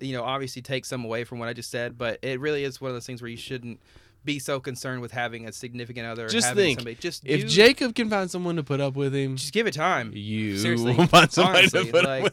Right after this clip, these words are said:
Speaker 2: with him.
Speaker 1: uh, for real.
Speaker 2: No,
Speaker 1: I
Speaker 2: I mean
Speaker 1: mean
Speaker 2: that in good fun. I love Jacob. That's not,
Speaker 1: Uh, no,
Speaker 2: I
Speaker 1: I
Speaker 2: was
Speaker 1: mean,
Speaker 2: just
Speaker 1: pretty
Speaker 2: being
Speaker 1: sure my wife is agreeing and shaking her head. Yeah, I mean,
Speaker 2: <laughs>
Speaker 1: honestly, she's probably like, "Why the hell did I do this to myself?" But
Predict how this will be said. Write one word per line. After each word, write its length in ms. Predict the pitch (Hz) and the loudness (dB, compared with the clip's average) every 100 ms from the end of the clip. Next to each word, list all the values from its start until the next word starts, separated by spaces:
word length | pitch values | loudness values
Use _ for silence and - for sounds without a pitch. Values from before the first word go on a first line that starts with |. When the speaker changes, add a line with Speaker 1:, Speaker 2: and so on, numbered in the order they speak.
| - | -2
Speaker 2:
with 40 | 180 - | -4 -4
him. 60 | 147 | -10
Speaker 1:
uh, 40 | |
for 200 | 131 170 | -6 -4
real. 300 | 156 131 113 - | -2 -2 -4 -4
Speaker 2:
No, 160 | 127 117 | 4 6
Speaker 1:
I 60 | 113 | 6
Speaker 2:
I 40 | |
mean 60 | 120 | 4
Speaker 1:
mean 140 | 117 | 4
Speaker 2:
that 120 | 113 | 2
in 100 | 110 | 2
good 160 | 113 117 | 0 0
fun. 480 | - 95 95 104 135 | 0 0 0 -4 -6
I 60 | - | -4
love 180 | 104 101 | -2 -2
Jacob. 380 | 95 87 95 104 | -4 -6 -8 -8
That's 200 | 98 104 | -8 -6
not, 240 | 90 95 | -6 -6
Speaker 1:
Uh, 40 | - | -6
no, 200 | 147 120 | -4 -2
Speaker 2:
I 40 | |
Speaker 1:
I 80 | 101 | -2
Speaker 2:
was 60 | 98 | -2
Speaker 1:
mean, 80 | 101 | -2
Speaker 2:
just 140 | 101 | -4
Speaker 1:
pretty 120 | 98 95 | -2 -2
Speaker 2:
being 60 | |
Speaker 1:
sure 80 | 127 | -4
my 120 | 123 | -6
wife 200 | 120 113 | -8 -8
is 100 | 117 | -10
agreeing 280 | 117 127 117 | -8 -8 -6
and 80 | 110 | -8
shaking 240 | 123 113 | -6 -2
her 80 | 170 | -2
head. 140 | 117 | 0
Yeah, 180 | 190 113 | 0 0
I 60 | 120 | -4
mean, 200 | 117 139 | -6 -8
Speaker 2:
<laughs> 20 | |
Speaker 1:
honestly, 380 | 117 139 127 110 | -6 -6 -8 -10
she's 100 | - | -10
probably 220 | 156 120 | -8 -8
like, 200 | 117 113 _ | -8 -10 _
"Why 240 | 123 131 117 | -10 -8 -8
the 80 | 107 | -8
hell 160 | 135 | -8
did 140 | 117 107 | -8 -8
I 60 | |
do 120 | 143 | -8
this 200 | 139 107 | -8 -10
to 100 | - | -8
myself?" 420 | 117 151 113 101 - | -4 -4 -4 -6 -6
But 200 | 131 | -4